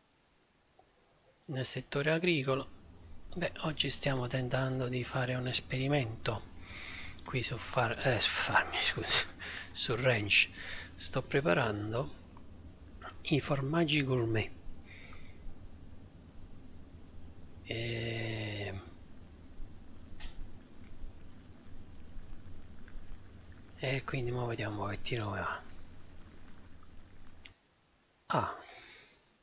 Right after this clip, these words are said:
speriamo che questa, questa cosa possa risolversi in maniera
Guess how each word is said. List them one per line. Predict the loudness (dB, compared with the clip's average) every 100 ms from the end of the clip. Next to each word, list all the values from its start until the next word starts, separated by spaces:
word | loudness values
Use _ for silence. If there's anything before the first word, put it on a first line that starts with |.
| _ -16 -14 -18 -14
speriamo | -14 2 6 8 6
che | 4 -2 -8 -12 -12 -16 -16 -16 -12 -12 -8
questa, | -2 2 2 2 0 0 -4 -6 -4
questa | -2 0 2
cosa | 4 4 4
possa | 2 4 4 4 4 2 2 2 2
risolversi | 0 0 4 4 4 4 4 4 2 -2 -6 -16 -20 -20 -20 _ _ -14 -14 -20 _ -20 -16 -16 -16 -20 -10 -6
in | -2
maniera | 0 0 4 4 4